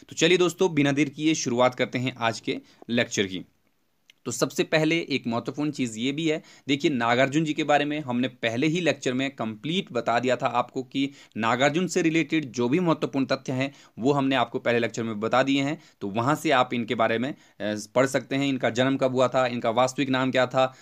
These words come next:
और इनका उपनाम क्या है, है ना, इनको साहित्य अकादमी पुरस्कार किस रचना पर मिला है। तो ये बेसिक नॉलेज आपको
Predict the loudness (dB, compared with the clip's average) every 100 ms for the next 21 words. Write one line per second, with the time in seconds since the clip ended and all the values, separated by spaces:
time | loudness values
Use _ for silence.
0 | -4 -2 0 0 -2 -2 2 2 2 4
1 | 4 4 2 -2 _ _ -2 -2 -2 -8
2 | -6 -4 -4 -2 -2 2 2 4 2 0
3 | -4 -2 0 0 -2 -2 -2 -2 -2 0
4 | 2 2 2 0 -6 -6 -2 0 2 2
5 | 2 -2 0 2 2 0 0 0 0 -2
6 | 2 2 0